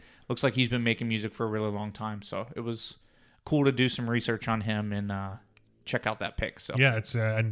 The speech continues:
Speaker 2: I'd never heard of this guy before this playlist, so thanks a lot, Laney, Lonnie.
Speaker 1: Yeah, thanks, Lonnie, Laney.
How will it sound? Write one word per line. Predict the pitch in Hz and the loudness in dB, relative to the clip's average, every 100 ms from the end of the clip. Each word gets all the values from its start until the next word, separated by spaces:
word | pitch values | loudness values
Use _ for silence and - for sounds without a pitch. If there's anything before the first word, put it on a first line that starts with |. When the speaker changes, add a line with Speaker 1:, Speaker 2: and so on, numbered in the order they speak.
| 101 | -2
Speaker 2:
I'd | 104 | -2
never | 104 101 | -2 0
heard | 110 | 2
of | 107 | 2
this | 101 | 0
guy | 104 104 | -2 -2
before | 107 - 104 | -2 -2 -4
this | 101 | -4
playlist, | - 135 160 135 | -6 -6 -6 -6
so | - 107 117 - - | -2 0 0 -2 -6
thanks | 110 113 | -4 -2
a | 131 | -2
lot, | 151 - 117 | -2 -6 -8
Laney, | 113 117 135 131 | 0 2 2 2
Lonnie. | 117 123 135 131 - - - - | 2 0 -2 -6 -12 -20 -16 -6
Speaker 1:
Yeah, | 160 | -4
thanks, | 120 151 - | -2 -4 -6
Lonnie, | 110 139 175 - _ _ _ | -6 -6 -8 -10 _ _ _
Laney. | 117 139 170 | -10 -8 -8